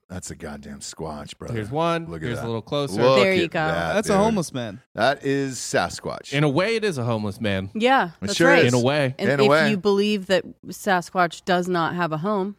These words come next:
Speaker 1: Yeah.
Speaker 3: because we've
Speaker 1: You
Speaker 3: kicked him
Speaker 1: can't
Speaker 3: out of everywhere.
Speaker 1: Yeah, you can't list caves on Zillow.
Speaker 4: We've displaced Sasquatch.
Speaker 3: Yes,
Speaker 1: Yeah,
Speaker 3: constantly.
Speaker 1: dude. We took his land.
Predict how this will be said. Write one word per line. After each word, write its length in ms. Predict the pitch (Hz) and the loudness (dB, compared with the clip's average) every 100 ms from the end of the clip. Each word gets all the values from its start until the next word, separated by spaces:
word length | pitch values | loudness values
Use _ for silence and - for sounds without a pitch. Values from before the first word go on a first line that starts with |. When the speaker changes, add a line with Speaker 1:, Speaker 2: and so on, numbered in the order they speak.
| - | -2
Speaker 1:
Yeah. 200 | 143 123 - _ - | 0 0 -8 _ -12
Speaker 3:
because 540 | 170 165 165 - - _ | -6 -4 -4 -8 -20 _
we've 460 | 165 165 160 156 - _ _ _ _ _ _ _ _ - | -10 -6 -6 -6 -20 _ _ _ _ _ _ _ _ -6
Speaker 1:
You 60 | |
Speaker 3:
kicked 100 | 175 - | -4 2
him 80 | 170 | 2
Speaker 1:
can't 100 | 170 | 4
Speaker 3:
out 140 | 180 | 0
of 100 | 165 | 0
everywhere. 500 | 170 170 170 165 160 | -2 -2 -4 -4 -2
Speaker 1:
Yeah, 100 | 127 | 0
you 100 | 135 | -2
can't 260 | 110 151 139 | -2 -6 -2
list 360 | 120 123 - - | 0 0 -2 -8
caves 460 | 123 127 160 110 | -2 0 -2 -2
on 180 | 95 82 | -6 -6
Zillow. 480 | 76 87 90 92 104 143 | -8 -6 -4 -6 -8 -10
Speaker 4:
We've 200 | 143 - | -12 -10
displaced 600 | - 143 - 147 131 127 - | -6 -6 -6 -6 -6 -6 -10
Sasquatch. 460 | 120 123 139 127 | -10 -10 -12 -10
Speaker 3:
Yes, 420 | 185 247 214 120 120 | -2 0 0 -2 -2
Speaker 1:
Yeah, 220 | 127 160 | 0 2
Speaker 3:
constantly. 520 | 226 113 - - - | 2 0 -2 -12 -8
Speaker 1:
dude. 40 | 117 | -6
We 160 | 123 | -2
took 140 | 156 156 | -2 -2
his 160 | 139 | -2
land. 320 | 151 147 76 | -2 -4 -8